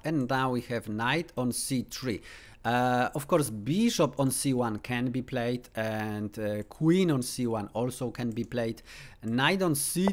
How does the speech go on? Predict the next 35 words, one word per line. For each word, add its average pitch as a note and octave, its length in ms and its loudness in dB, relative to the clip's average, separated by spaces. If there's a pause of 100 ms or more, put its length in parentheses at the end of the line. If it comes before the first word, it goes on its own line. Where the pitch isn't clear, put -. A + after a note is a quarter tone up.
three C3+ 320 0
is A#2+ 100 -4
the A#2 120 -2
most C3+ 300 0
popular C3+ 520 2
answer, D#3+ 520 0 (320)
and A#2+ 220 -2
actually F3 540 4
we C#3+ 180 4
have C3 400 0
now B2 380 2
Trompowsky C3+ 640 -2
attack, D3+ 420 -2 (360)
and B2+ 160 2
the B2 60 4
variation C3 760 2
is C3 160 -4
called C3 400 0
poisoned D#3 720 2
pawn D#3 480 2
variation, A#2 800 0 (100)
and G#2+ 540 -4
this E3+ 260 0
pawn B2+ 480 0
is A2 240 -8
actually A2 460 -4
poisoned. G#2+ 540 -4 (500)
Uh, A2+ 340 2
but A2 240 -2
can G3+ 220 4
it G#3+ 160 4
be F3+ 80 0
taken A#2+ 580 0
or, A#2+ 300 2
or, B2+ 220 0